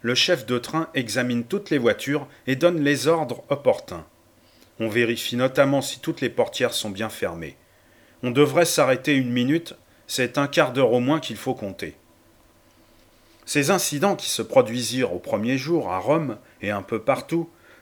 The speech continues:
ne donnent qu'une image imparfaite encore de la situation. Pour les manœuvres dans les gares et pour la formation des trains de marchandises,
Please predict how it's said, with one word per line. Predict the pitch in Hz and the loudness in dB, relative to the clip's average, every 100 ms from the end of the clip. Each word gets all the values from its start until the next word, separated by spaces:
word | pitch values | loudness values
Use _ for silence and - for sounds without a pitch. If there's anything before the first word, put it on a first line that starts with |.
| - | 2
ne | 160 | 4
donnent | 180 208 170 | 4 2 0
qu'une | - 135 | -2 2
image | 139 156 151 - | 4 4 2 0
imparfaite | 160 160 143 131 - 151 113 | -4 -2 -2 -2 -4 -4 -4
encore | 101 - 120 123 | -4 2 2 0
de | 92 | -4
la | 101 98 | -2 -2
situation. | - 117 131 98 - 82 - _ _ _ _ _ _ _ | -6 -4 -2 0 -2 -10 -14 _ _ _ _ _ _ _
Pour | 131 120 | 4 4
les | 113 | 4
manœuvres | 113 127 165 151 104 | 2 4 4 4 0
dans | 104 107 | 0 0
les | 120 | 0
gares | 139 170 160 - - - | 2 0 -2 -10 -16 -8
et | 123 | -6
pour | - 131 | 2 4
la | 117 | 4
formation | - 160 156 131 - | 0 0 0 0 0
des | 123 113 | 0 0
trains | 110 127 | -2 -4
de | 113 | -4
marchandises, | 98 104 - 120 127 170 139 | -4 -4 -2 -2 -4 -6 -8